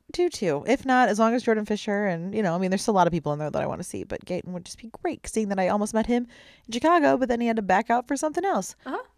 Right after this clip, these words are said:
Speaker 1: So A Quiet Place was nominated in twenty nineteen for Best Sound Editing and did not win.
Speaker 2: That's funny. Because of, there was no sound in that movie.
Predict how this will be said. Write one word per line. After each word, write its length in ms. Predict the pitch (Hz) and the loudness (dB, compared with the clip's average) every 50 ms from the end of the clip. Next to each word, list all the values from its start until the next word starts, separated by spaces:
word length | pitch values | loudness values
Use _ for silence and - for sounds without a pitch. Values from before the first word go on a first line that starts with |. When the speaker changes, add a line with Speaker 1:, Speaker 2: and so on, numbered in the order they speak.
| _ - | _ -6
Speaker 1:
So 320 | - - 247 247 240 214 | 0 4 6 8 8 8
A 80 | 196 226 | 6 6
Quiet 380 | - - 285 320 427 440 - | 4 2 2 4 4 2 0
Place 280 | - 254 214 190 190 - | 0 0 0 0 0 -2
was 140 | 196 190 180 | -4 -4 -2
nominated 640 | 175 160 156 165 160 151 147 135 143 151 165 190 - _ - | 0 0 0 -2 -2 -4 -2 -2 -2 -2 -2 -4 -6 _ -8
in 380 | 180 180 170 170 170 160 - - _ _ _ _ - | -6 -4 -4 -4 -6 -6 -8 -12 _ _ _ _ -18
twenty 1120 | - - 202 190 185 175 175 175 175 175 175 175 175 175 175 175 180 180 175 175 175 180 | -10 -6 -4 -4 -2 -2 -4 -4 -4 -4 -4 -4 -4 -4 -4 -4 -4 -4 -4 -4 -4 -4
nineteen 760 | 175 170 185 202 220 - - 196 165 151 143 147 190 240 269 - _ _ _ _ _ _ _ | -4 -4 -4 -6 -6 -8 -4 -4 -4 -4 -4 -6 -6 -8 -8 -10 _ _ _ _ _ _ _
for 540 | - - 196 190 180 180 175 170 170 170 165 | -6 -2 0 0 2 2 4 4 4 2 2
Best 240 | 170 - 180 190 - | 0 0 -2 -2 0
Sound 220 | - 240 262 240 | 0 0 2 4
Editing 360 | 190 147 135 135 131 123 - 131 | 2 2 0 -2 -6 -6 -6 -8
and 80 | 127 151 | -10 -12
did 120 | 151 - | -12 -12
not 180 | - 62 - - | -12 -12 -10 -10
win. 260 | 92 101 190 262 269 _ _ _ _ _ | -8 -8 -8 -10 -12 _ _ _ _ _
Speaker 2:
That's 240 | - 233 226 226 - | -16 -14 -14 -14 -16
funny. 460 | - - 220 208 196 185 185 190 202 - _ _ _ _ _ _ _ _ _ _ _ _ _ _ _ _ _ _ _ _ _ _ _ _ _ _ _ _ _ _ _ - 240 240 _ _ | -14 -10 -8 -8 -8 -8 -10 -12 -14 -18 _ _ _ _ _ _ _ _ _ _ _ _ _ _ _ _ _ _ _ _ _ _ _ _ _ _ _ _ _ _ _ -20 -20 -20 _ _
Because 340 | - 214 208 - 208 196 - | -18 -16 -14 -12 -12 -10 -8
of, 220 | 208 185 180 180 | -8 -8 -8 -8
there 120 | - 190 185 | -8 -8 -8
was 200 | 185 185 180 - | -8 -10 -12 -10
no 160 | 190 185 180 | -10 -10 -10
sound 360 | - - - 196 180 175 175 | -8 -6 -4 -4 -4 -4 -6
in 120 | 175 170 170 | -10 -12 -12
that 160 | 165 - - | -14 -12 -12
movie. 180 | - 180 - | -14 -14 -14